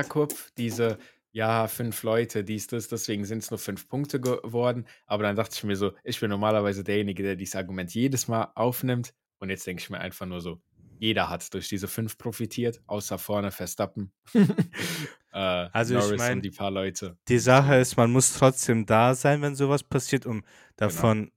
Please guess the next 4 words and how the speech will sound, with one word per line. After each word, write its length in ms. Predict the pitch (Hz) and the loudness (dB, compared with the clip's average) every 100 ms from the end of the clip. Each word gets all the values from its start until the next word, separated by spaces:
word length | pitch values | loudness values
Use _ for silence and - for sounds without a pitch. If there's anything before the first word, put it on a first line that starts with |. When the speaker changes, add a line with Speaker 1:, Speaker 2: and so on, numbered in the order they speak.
| _ - | _ 0
Speaker 2:
äh, 500 | 104 98 98 92 95 _ | 4 6 6 4 0 _
Advantage 840 | 110 - 107 110 123 131 120 - | -4 -2 -2 -2 -4 -8 -8 -10
zu 200 | - 127 | -8 -8
nehmen. 400 | 120 131 135 151 | -2 -2 -4 -10